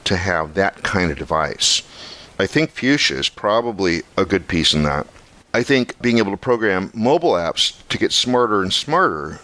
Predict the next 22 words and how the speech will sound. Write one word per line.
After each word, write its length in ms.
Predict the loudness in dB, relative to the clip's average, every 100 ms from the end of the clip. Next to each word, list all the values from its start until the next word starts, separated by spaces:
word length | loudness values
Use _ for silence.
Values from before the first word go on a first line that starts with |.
| -10 -2
with 140 | 0
something 280 | 2 0 0
like 180 | 0 -2
Flutter 480 | 0 0 0 -6 -20 -20 -12
is 100 | 0
also 440 | 2 2 -2 -2 -4
a 60 |
good 160 | -2 0
way 340 | 2 2 0 -4 -16 -20 -20 -20 -2
to 120 | -2
keep 200 | 0 0
doing 240 | 2 2 0
that. 200 | -2 -6 -4
I 80 | 0
mean, 360 | 2 2 -2 -4
it's, 260 | -4 -2 0
uh, 120 | 0
upgraded 400 | 0 0 0 -2
from 160 | 0 0
the, 200 | 2 2
uh, 120 | 2
iPhone 540 | 0 0 0 0 -2